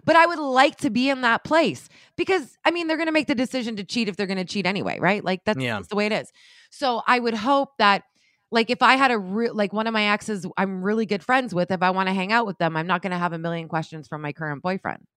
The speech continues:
Speaker 1: You know what I mean?
Speaker 2: Mm.
Speaker 1: So,
Speaker 2: Yeah.
Speaker 1: I don't know. There's so many things in this. And did that contribute to the breakup? Was that a thing all along? Like, ah.
Speaker 2: Uh, ab-, above all, I think, I mean, even to call it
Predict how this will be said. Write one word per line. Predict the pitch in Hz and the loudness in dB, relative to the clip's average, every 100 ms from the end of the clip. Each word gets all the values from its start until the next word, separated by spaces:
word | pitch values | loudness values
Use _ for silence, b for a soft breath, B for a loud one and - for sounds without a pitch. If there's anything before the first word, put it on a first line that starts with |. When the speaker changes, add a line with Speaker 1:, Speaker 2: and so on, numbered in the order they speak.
| _ _ _ | _ _ _
Speaker 1:
You | 165 | -12
know | 170 | -8
what | |
I | 175 | -4
mean? | 107 | -6
Speaker 2:
Mm. | 92 80 _ _ b b b b b _ | -8 -14 _ _ b b b b b _
Speaker 1:
So, | 113 | -2
Speaker 2:
Yeah. | 226 95 - | -2 -2 0
Speaker 1:
I | 233 | 4
don't | 269 311 | 4 4
know. | 330 | 4
There's | 311 359 - | 4 0 2
so | 330 | 4
many | 349 349 359 | 4 2 0
things | - 381 427 294 | 4 4 4 0
in | 254 | 0
this. | 202 143 143 - | 0 0 -2 -4
And | 202 | 0
did | 254 | 4
that | 240 254 | 8 8
contribute | 277 - 269 247 254 - | 6 -4 -2 0 -2 -2
to | 247 | -2
the | 202 | 2
breakup? | 269 302 214 160 | 4 4 0 -2
Was | 170 180 | -2 2
that | 185 202 | 6 6
a | 214 | 4
thing | - 247 | 0 4
all | 240 233 240 | 6 6 6
along? | 240 277 277 208 170 | 2 2 2 2 -2
Like, | 127 135 - | -6 -6 0
ah. | 277 311 220 - _ _ _ _ _ - | 2 4 4 0 _ _ _ _ _ -4
Speaker 2:
Uh, | |
ab-, | 214 220 | -4 -4
above | 185 170 185 302 247 | -4 -2 0 0 0
all, | 196 233 247 - | 0 2 0 0
I | 143 131 | -4 -4
think, | 139 117 110 _ _ _ _ _ - | -6 -8 -8 _ _ _ _ _ -4
I | 180 | 0
mean, | 202 | 0
even | 214 269 302 | 0 -4 -4
to | 202 | -6
call | - 170 147 160 | -4 0 0 0
it | 151 | -4